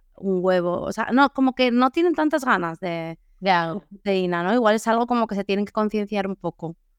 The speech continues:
Speaker 1: de
Speaker 2: Que
Speaker 1: añadir.
Speaker 2: no hace falta que piensen que la proteína es solo carne, ni carne roja, ni muchísimo
Speaker 1: Claro.
Speaker 2: menos. O sea,
Speaker 1: Claro.
Speaker 2: proteínas son los huevos, son las legumbres, es el pescado, es el marisco, es el tofu, es el tempeh. O sea, hay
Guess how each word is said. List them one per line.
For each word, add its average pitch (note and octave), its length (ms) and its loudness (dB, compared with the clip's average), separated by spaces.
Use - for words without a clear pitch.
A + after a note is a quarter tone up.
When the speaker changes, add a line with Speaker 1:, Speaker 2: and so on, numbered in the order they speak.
Speaker 1:
de G3+ 60 -4
Speaker 2:
Que F#3 40 0
Speaker 1:
añadir. F#3 260 2
Speaker 2:
no G3+ 80 2
hace G#3+ 180 0
falta A3+ 380 2
que F#3+ 120 -2
piensen F3+ 420 -4
que G3 100 -4
la F3+ 100 0
proteína E3+ 460 -4
es E3+ 80 -12
solo E3+ 280 0
carne, D#3 420 -4
ni D#3+ 100 -4
carne D#3+ 320 -4
roja, D#3+ 300 -4
ni G3 120 0
muchísimo E3+ 560 -4
Speaker 1:
Claro. G3 160 0
Speaker 2:
menos. E3 260 0
O E3+ 60 -6
sea, E3+ 280 -2
Speaker 1:
Claro. F#3+ 180 -6
Speaker 2:
proteínas F3 760 0
son E3 340 -2
los D#3 180 -6
huevos, G#3 960 0
son E3 180 -4
las D#3 160 -2
legumbres, G3 840 0
es D#3+ 120 -6
el D3 140 -6
pescado, G3+ 1040 2
es D#3+ 140 -4
el D3+ 100 -4
marisco, G#3 1200 2
es D#3+ 280 -4
el D#3 120 -6
tofu, G#3 800 2
es D#3+ 120 -4
el D#3 140 -4
tempeh. G#3 760 0
O - 20 -10
sea, E3 280 0
hay F#3+ 160 0